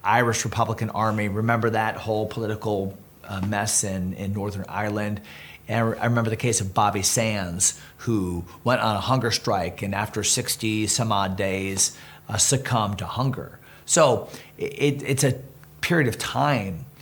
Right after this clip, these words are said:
you know, to systematically starve someone to death. And that's what these,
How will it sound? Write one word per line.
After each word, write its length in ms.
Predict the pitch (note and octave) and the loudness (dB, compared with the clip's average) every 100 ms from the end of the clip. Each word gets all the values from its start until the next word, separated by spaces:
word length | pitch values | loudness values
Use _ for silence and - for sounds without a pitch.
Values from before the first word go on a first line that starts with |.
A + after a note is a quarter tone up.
| - | -10
you 80 | A#2 | -2
know, 260 | A2 G2 F#2+ - | 0 0 -4 -8
to 140 | - A#2+ | 2 4
systematically 760 | - D3 - C3 B2+ B2+ G#2+ | 4 4 4 4 4 2 0
starve 460 | - - A2 C3 C3 | 0 2 4 4 4
someone 320 | B2+ G#2+ G2+ | 0 0 -2
to 100 | F#2+ | -4
death. 460 | F2+ - - - - - - - - - | -6 -8 -12 -14 -18 -20 -20 -20 -20 -6
And 280 | A#2+ A#2+ A2+ | 0 2 4
that's 280 | B2 C3 - | 4 4 2
what 200 | C3+ C3 | -2 2
these, 600 | B2 A#2 A2+ A2 - - | 2 2 2 2 2 2